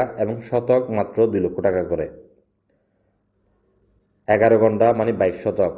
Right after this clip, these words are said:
চার লক্ষ টাকা গন্ডা, শতক দুই লক্ষ টাকা করে। আপনারা যে যেভাবে বুঝেন, ভিডিওটি দেখেন। ছয় ফিট রাস্তার সাথে লাগানো, রাঙ্গামাটি,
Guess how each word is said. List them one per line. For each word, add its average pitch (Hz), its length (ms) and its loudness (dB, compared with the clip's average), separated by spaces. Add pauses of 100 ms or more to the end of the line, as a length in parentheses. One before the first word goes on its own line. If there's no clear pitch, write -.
(140)
চার 104 140 0
লক্ষ 104 260 0
টাকা 117 280 0
গন্ডা, 101 400 2 (160)
শতক 117 320 0 (100)
দুই 101 100 0
লক্ষ 90 220 -2
টাকা 90 240 0
করে। 80 220 -4 (240)
আপনারা 95 280 -4
যে 104 200 -2
যেভাবে 98 320 0
বুঝেন, 98 360 -2 (280)
ভিডিওটি 98 300 -6
দেখেন। 87 340 -4 (1200)
ছয় 123 160 4
ফিট 117 160 -4
রাস্তার 104 320 -2
সাথে 120 240 0 (600)
লাগানো, 104 440 0
রাঙ্গামাটি, 104 680 0